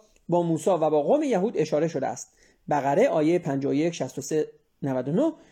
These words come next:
نساء آیهٔ صد و پنجاه و چهار و صد و پنجاه و پنج، اعراف آیهٔ صد و سی و چهار، طه آیهٔ هشتاد و هشتاد و شش، زخرف آیهٔ چهل و نه. این میثاق همه جا در قرآن مورد تایید قرار گرفته، در صورتی که به تصریح تورات در متن آن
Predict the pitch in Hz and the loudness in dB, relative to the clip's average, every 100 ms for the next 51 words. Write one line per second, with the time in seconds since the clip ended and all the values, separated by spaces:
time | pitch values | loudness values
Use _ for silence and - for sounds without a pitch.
0 | - 165 160 175 180 151 151 156 147 135 | -6 -2 0 0 0 2 2 2 2 0
1 | 135 135 131 160 151 139 135 127 131 135 | -2 -2 -2 -2 -2 -2 -4 -4 -6 -6
2 | 208 302 294 - _ - 175 151 165 165 | -4 -4 -6 -14 _ -6 -2 0 0 0
3 | 147 147 151 147 135 - 139 135 143 277 | 0 0 0 -2 -6 -6 -8 -4 -2 -2
4 | 285 - - 196 165 175 147 151 156 139 | -2 -16 -6 -2 2 2 2 0 -2 -2
5 | 165 156 135 135 143 147 311 302 - _ | -4 -2 -2 -4 -6 -4 -4 -4 -12 _
6 | 220 277 285 262 - 165 170 175 139 123 | 0 0 2 -4 0 0 0 -2 -4 -6
7 | 117 - _ _ _ _ _ _ _ _ | -8 -16 _ _ _ _ _ _ _ _
8 | _ _ - 302 302 294 311 294 - 196 | _ _ -4 0 2 2 0 0 -2 0
9 | 277 - 294 247 185 190 208 180 196 208 | 2 2 2 2 2 0 0 0 0 0
10 | 160 123 180 143 135 135 139 135 147 139 | 0 -2 -2 0 0 0 -4 -4 -6 -6
11 | - _ - 170 165 165 202 202 165 151 | -10 _ -4 0 0 2 0 0 0 0
12 | 147 156 139 302 311 - 247 269 220 160 | 0 -2 -2 -2 -2 0 2 2 2 0
13 | 160 214 214 170 143 | 0 -2 -2 -4 -4